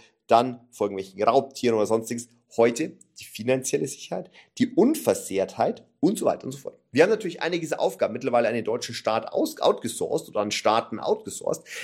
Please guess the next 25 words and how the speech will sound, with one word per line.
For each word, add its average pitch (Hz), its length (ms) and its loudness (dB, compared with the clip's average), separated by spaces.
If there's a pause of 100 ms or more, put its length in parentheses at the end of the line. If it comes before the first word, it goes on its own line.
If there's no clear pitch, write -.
aber 123 180 4
trotzdem, 208 420 -2 (420)
in 139 320 2
deinem 226 420 0
Kreis - 440 -12 (100)
bist 120 320 -2
du 240 80 -2
natürlich 131 400 -4
derjenige, 135 440 2 (220)
der 101 160 -2
immer 139 300 0 (160)
dafür 95 320 0
verantwortlich - 560 -12
ist. - 140 -20 (220)
Bedeutet 170 460 2
auch - 160 -10
natürlich, 131 360 -18 (360)
du 233 180 0
musst 294 280 -2
dafür - 220 -6
sorgen, 147 580 0
dass 165 280 2
deine 196 220 -2
Kinder 240 640 0 (100)
dementsprechend 170 760 -2